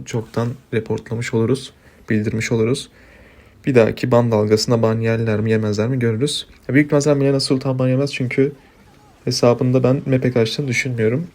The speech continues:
Ya info alıyordur ya da boost hesapsa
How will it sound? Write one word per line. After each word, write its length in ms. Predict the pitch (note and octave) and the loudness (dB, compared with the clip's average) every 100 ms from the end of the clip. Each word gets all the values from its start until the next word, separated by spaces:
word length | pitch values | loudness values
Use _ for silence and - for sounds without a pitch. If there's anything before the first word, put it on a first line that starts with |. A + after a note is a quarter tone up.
| - | -2
Ya 260 | B2 C3 C3 _ _ _ - | 0 0 -4 _ _ _ -4
info 320 | B2+ A#2+ C#3+ | -2 0 2
alıyordur 600 | C#3 C#3+ C3+ D3+ - - _ _ _ _ _ _ _ _ _ _ _ _ _ _ _ - | 4 4 2 -2 -4 -12 _ _ _ _ _ _ _ _ _ _ _ _ _ _ _ -4
ya 160 | B2 A2 | 0 2
da 300 | B2+ C#3 C#3 | 2 0 0
boost 240 | B2+ - | -2 0
hesapsa 520 | - - - - - | -4 -2 -4 -2 -2